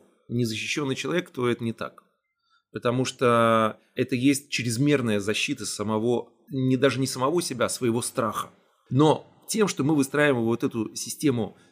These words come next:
э, поведения, мы видим, что эта стратегия, она плохо работает. Она работает абсолютно противоположно. То есть человек, когда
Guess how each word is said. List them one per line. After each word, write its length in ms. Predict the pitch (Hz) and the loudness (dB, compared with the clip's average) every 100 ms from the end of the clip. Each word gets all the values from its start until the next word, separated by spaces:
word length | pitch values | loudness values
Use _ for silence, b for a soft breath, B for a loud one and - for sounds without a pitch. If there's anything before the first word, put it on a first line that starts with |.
| b - | b -6
э, 180 | 120 110 | -2 -2
поведения, 460 | 120 123 131 220 151 | 0 0 0 0 0
мы 100 | 120 | 0
видим, 280 | 135 170 139 | 0 -2 -4
что 160 | - | -4
эта 200 | - 127 | -4 -4
стратегия, 500 | 135 - 135 202 175 | -6 -6 -6 -4 -2
она 220 | 156 131 135 | -2 -2 -4
плохо 360 | 160 175 160 | -4 -4 -2
работает. 500 | 135 147 170 87 - | -4 -2 -4 -6 -10
Она 160 | 104 135 | -6 -2
работает 320 | 156 175 143 | -2 -4 -6
абсолютно 480 | 117 - 151 160 113 B B B - | -6 -6 -6 -4 -6 B B B -10
противоположно. 800 | 113 131 127 156 160 123 - - _ _ | -6 -4 -2 -2 -2 -2 -6 -18 _ _
То 120 | 131 | 4
есть 220 | 123 - - - | 4 0 -16 -10
человек, 560 | - 117 135 202 - - _ - | -6 -2 0 -2 -2 -16 _ -8
когда 560 | 117 110 127 117 - | -6 -2 2 2 0